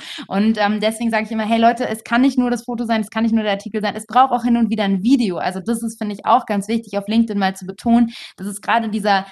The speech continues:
Medienmix an Formaten ist, der den Unterschied macht. Und ich, ich glaub nach wie vor, ich wär nicht so erfolgreich auf LinkedIn geworden,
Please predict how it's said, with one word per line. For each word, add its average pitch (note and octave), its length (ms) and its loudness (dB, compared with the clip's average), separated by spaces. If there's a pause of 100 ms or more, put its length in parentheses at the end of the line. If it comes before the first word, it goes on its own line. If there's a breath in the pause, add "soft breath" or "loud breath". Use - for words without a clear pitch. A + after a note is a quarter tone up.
(140 loud breath)
Medienmix A#3+ 640 4
an G#3 200 0
Formaten G3+ 580 2
ist, A3+ 300 -6
der G3+ 120 4
den A3+ 140 0
Unterschied D4 400 0
macht. D#3+ 260 -4
Und G3 120 -4
ich, G#3 180 -8
ich A3+ 120 -8
glaub B3+ 260 4
nach D4 260 2
wie E4+ 80 -4
vor, C#4 240 0
ich A3 160 -2
wär A3+ 280 2
nicht C#4 220 2
so D#4 60 -6
erfolgreich C4+ 400 -4
auf G3 80 -6
LinkedIn G3+ 300 -4
geworden, G3+ 340 0